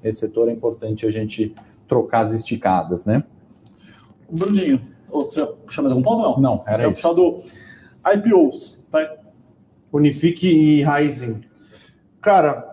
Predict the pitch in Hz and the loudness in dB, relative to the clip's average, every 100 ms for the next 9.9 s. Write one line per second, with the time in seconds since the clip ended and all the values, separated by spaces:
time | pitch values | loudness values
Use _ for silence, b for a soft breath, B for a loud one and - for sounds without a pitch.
0 | - 139 165 175 196 208 190 185 - 180 | -12 -2 2 2 2 2 0 -2 -4 -2
1 | 165 175 165 147 147 196 214 180 180 170 | 0 0 0 -2 -4 -4 -4 -2 0 0
2 | 127 - - 208 214 165 262 254 226 214 | -2 -8 -10 -8 -6 -6 -6 -4 -2 -2
3 | - 196 147 143 120 110 131 151 156 b | 0 -2 -2 -2 -4 -4 -6 -6 -10 b
4 | b 127 131 131 127 127 120 - - 127 | b -2 0 2 2 2 0 -4 -6 0
5 | 151 165 160 160 - 127 110 - _ _ | 4 4 4 0 0 -6 -6 -12 _ _
6 | _ _ 151 151 156 - - - - _ | _ _ 2 4 4 0 -8 -20 -20 _
7 | _ _ 120 123 120 120 117 - 151 127 | _ _ -4 -2 0 -2 -4 2 2 2
8 | - - 120 135 147 147 139 143 156 185 | -4 -8 -2 0 2 0 -2 2 4 4
9 | - 147 156 156 131 - 151 180 190 | 0 2 2 0 -10 -6 0 0 0